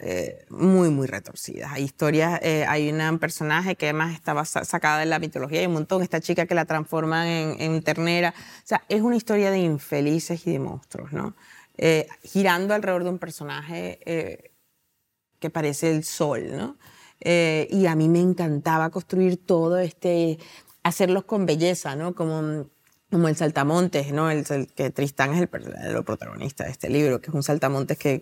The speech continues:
toca la viola de gamba, ¿no? Y que toca el violín y todo esto. Pero es la idea del, del, del, del, del monstruo, ¿no? Em, que yo creo que es, ahí sí forma parte de la literatura de aventura, en serio. De hecho, me puse a leer un montón de cartas náuticas,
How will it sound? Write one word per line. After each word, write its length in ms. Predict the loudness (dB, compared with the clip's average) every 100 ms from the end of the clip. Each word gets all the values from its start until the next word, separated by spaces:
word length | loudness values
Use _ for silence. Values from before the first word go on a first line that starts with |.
| -2
toca 240 | 0 2
la 80 | 0
viola 220 | 0 0 0
de 60 |
gamba, 340 | 0 0 -2 -6
¿no? 180 | -6 -6
Y 120 | -6
que 100 | -8
toca 180 | -4 0
el 60 |
violín 420 | 2 4 4 2
y 80 | 0
todo 180 | -2 -2
esto. 300 | -2 -4 -8 -8 -20 -20 -20 _
Pero 160 | 2
es 60 | 2
la 100 | 2
idea 220 | 2 2
del, 280 | 0 0 0
del, 280 | 0 0 0
del, 540 | -2 -2 -2 -2 -4 -2
del, 260 | 0 2
del 140 | 2 2
monstruo, 380 | 2 0 -8 -6
¿no? 260 | -4 -2 0
Em, 480 | 0 0 0 -2
que 200 | 2 4
yo 160 | 4 0
creo 160 | -2 -2
que 180 | 0 0
es, 160 | -2 -4
ahí 220 | -2 -2
sí 280 | 0 2 2
forma 320 | 0 -4 -4
parte 300 | -4 -4 -4
de 40 | -2
la 60 |
literatura 460 | -2 -2 -4 -2 -2
de 40 |
aventura, 460 | -2 -4 -2 -4 -4
en 180 | -10 -8
serio. 360 | -6 -6 -6 -10 -14 -16 -4
De 140 | 2 2
hecho, 200 | 2 -2
me 120 | -2
puse 240 | -6 -4 0
a 20 |
leer 160 | 2
un 100 | 2
montón 280 | 0 0 -2
de 100 | -4
cartas 360 | -2 -4 -6 -6
náuticas, 760 | -4 -2 -2 -4 -4 -6 -6